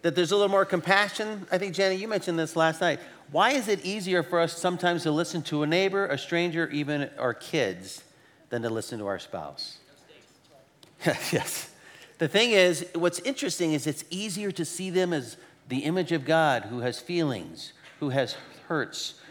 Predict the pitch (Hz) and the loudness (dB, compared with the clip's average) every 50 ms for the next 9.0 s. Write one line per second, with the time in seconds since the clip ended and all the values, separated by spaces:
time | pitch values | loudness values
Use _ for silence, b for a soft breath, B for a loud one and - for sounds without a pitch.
0 | B B B - 156 135 147 147 135 - - - - 143 151 151 135 113 101 - | B B B -4 0 2 2 2 2 0 -6 -10 -2 0 2 4 4 2 2 -2
1 | - - - - B B B B - 151 139 139 147 147 131 117 127 120 104 101 | -6 -12 -12 -14 B B B B -6 -2 0 2 2 0 0 -4 -8 -6 -4 -2
2 | 107 104 101 95 85 80 80 80 78 - - - - _ _ _ _ _ _ _ | 0 0 0 -2 -4 -8 -12 -14 -14 -16 -18 -18 -20 _ _ _ _ _ _ _
3 | B B B B B B B 107 131 147 160 - 196 180 170 175 160 - 143 135 | B B B B B B B -2 -2 -2 0 0 -2 0 0 -2 -2 0 -2 0
4 | 131 135 120 139 139 143 156 190 202 131 - - - b b b b b b b | 0 0 -2 -2 -2 -2 0 -2 -2 -4 -4 -8 -18 b b b b b b b
5 | b 135 123 156 151 143 131 131 131 123 - - - - 196 220 220 208 185 180 | b -2 2 2 2 2 2 -2 -4 -6 -6 -8 -8 -6 -6 -6 -6 -4 -4 -4
6 | 160 - - 160 147 135 135 120 104 110 120 120 117 117 117 110 98 - 117 104 | -4 -2 -2 -2 0 0 -2 -4 -4 -6 -6 -6 -4 -4 -6 -6 -6 -2 -2 0
7 | 101 98 - - 127 123 123 110 - 120 101 98 110 98 98 98 107 98 123 120 | 0 0 -2 -4 -4 -4 -4 -6 -8 -10 -10 -6 -6 -4 -4 -6 -8 -10 -10 -12
8 | 120 - 170 165 160 151 139 131 120 - - - 190 190 - - 139 120 110 98 | -8 -4 -2 -2 0 -2 -2 -4 -6 -4 0 0 0 0 0 -2 -2 -2 -2 -4